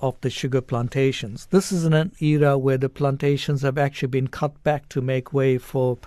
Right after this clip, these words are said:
housing and for forests and so on. So this large-scale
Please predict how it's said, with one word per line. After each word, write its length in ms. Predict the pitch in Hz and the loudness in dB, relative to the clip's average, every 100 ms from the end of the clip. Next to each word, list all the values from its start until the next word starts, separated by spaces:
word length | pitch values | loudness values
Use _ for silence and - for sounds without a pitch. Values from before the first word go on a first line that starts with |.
| - | -16
housing 680 | - 139 151 139 135 120 117 - - - | 0 6 6 4 0 -4 -8 -14 -20 -8
and 340 | 127 127 123 | -4 -2 -4
for 300 | - 135 127 | -4 -2 -2
forests 680 | - 175 139 120 - - - | 0 0 0 -2 -6 -16 -6
and 200 | 135 123 | -6 -4
so 260 | - 120 120 | -4 -4 -4
on. 240 | 123 135 - _ _ - _ - - - - - - - - - | -8 -12 -18 _ _ -20 _ -20 -20 -20 -20 -18 -20 -20 -20 -18
So 460 | - 180 170 180 - - | 0 8 8 6 0 -12
this 300 | 185 226 180 | -4 -4 0
large-scale 1040 | 175 233 277 202 - 185 180 165 156 156 | 0 0 0 -4 -2 2 4 6 6 4